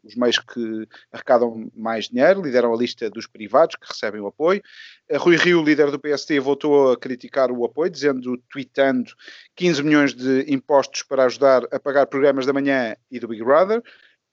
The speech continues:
Ahm, vá-se lá saber porque é que este senhor tem má imprensa. Eh, Eco e Observador já rejeitaram o apoio e o governo ainda não esclareceu, esclareceu, eh, os critérios. Acusam alguns meios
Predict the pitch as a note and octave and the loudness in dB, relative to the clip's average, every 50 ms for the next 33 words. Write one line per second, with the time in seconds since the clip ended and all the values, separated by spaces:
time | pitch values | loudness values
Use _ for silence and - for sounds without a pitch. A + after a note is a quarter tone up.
0 | _ _ - D#3 D#3 D3+ D3+ D3+ D3+ D3+ D3+ D3 D3+ D3+ D3+ D3 D3 D3 - - | _ _ 0 2 4 4 4 4 2 0 0 -2 -4 -6 -8 -10 -12 -14 -14 -16
1 | - - B2 - B2+ B2 - B2+ A#2 - - A#2+ C#3 C3+ - - C3+ A#2 B2+ B2 | -18 -8 -2 -2 -2 -2 -2 -4 -6 -6 -4 -4 -4 -4 -4 -8 -8 -6 -6 -8
2 | - - - - B2 A#2+ B2+ A#2 A#2 A#2 A2 - C3+ D3+ E3 E3 - - F#3 - | -10 -12 -12 -14 -10 -8 -4 -4 -2 -4 -2 0 0 0 0 -2 -4 -8 -10 -10
3 | - - - - _ _ _ _ - D3 C#3+ C#3+ D#3 E3 - F#3 F#3 F#3 F#3 - | -12 -20 -20 -20 _ _ _ _ -2 2 4 4 4 4 4 4 4 4 2 0
4 | - C#3+ D3+ - - C#3+ C#3+ D3 C#3 - - - B2+ A#2+ C3 A#2+ B2+ C3+ C3 A#2 | -2 -4 -4 -4 0 2 4 4 4 2 -2 -6 -4 -4 0 2 2 2 2 2
5 | - - D3+ C#3+ C#3 B2 C#3+ C#3 C3+ - C3 B2 A#2+ A2+ G#2+ _ C3 C#3 D#3 E3 | 0 0 -2 -2 -2 -2 -2 0 0 -2 -4 -2 -4 -6 -8 _ -6 -4 -4 -4
6 | E3+ E3 F3 - - C3+ C3 B2 A#2+ A2+ A#2+ B2+ B2 C3+ C#3 - C3 C3+ D#3 E3+ | -4 -8 -12 -16 -12 -10 -10 -10 -8 -4 -4 -4 -4 -4 -8 -10 -10 -8 -6 -4
7 | E3+ E3 D#3+ D3 - - E3 C#3+ - - C3 B2 A#2+ B2 - - - - - - | -2 -2 -4 -4 -6 -10 -14 -12 -8 -6 -4 -2 -2 -2 -4 -8 -12 -12 -8 -6
8 | B2+ A#2 - - A#2+ A#2 B2 B2+ - - _ _ A#2 A2 G#2+ G#2+ G#2 G#2 - - | -6 -6 -6 -6 -4 -4 -4 -4 -6 -12 _ _ -12 -10 -8 -8 -8 -10 -10 -14
9 | C3 B2 - - - B2+ B2 - B2+ B2+ A#2 A2 G2+ G2 A2+ - _ B2 A2+ G#2 | -16 -16 -14 -8 -8 -8 -2 2 4 4 4 2 0 -4 -8 -8 _ -10 -4 -2
10 | B2 A2 A2 G#2 A#2+ B2+ A#2+ G#2+ - A2+ A2+ A2+ A2 G#2+ G2+ - - | 0 0 0 0 0 0 -2 -2 -4 -2 0 2 2 2 2 -2 -8